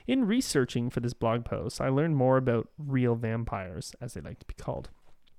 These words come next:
Contrary to the vampires in novels and Hollywood films, real vampires do not attack random people and bite into their necks,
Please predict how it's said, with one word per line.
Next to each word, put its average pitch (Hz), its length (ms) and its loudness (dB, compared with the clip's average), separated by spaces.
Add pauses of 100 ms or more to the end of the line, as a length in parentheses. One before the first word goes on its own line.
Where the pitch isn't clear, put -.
(220)
Contrary 135 580 4
to - 100 0
the 123 60 0
vampires 117 540 0
in 113 100 -2
novels 113 420 0
and 123 120 -2
Hollywood 117 360 0
films, 117 480 -4 (440)
real 185 180 8
vampires 185 480 0
do 135 140 -6
not 156 200 0
attack - 480 -8
random 123 300 0
people 120 380 -2
and 135 160 -2
bite 131 240 2
into 123 160 0
their 113 180 -4
necks, 113 420 -8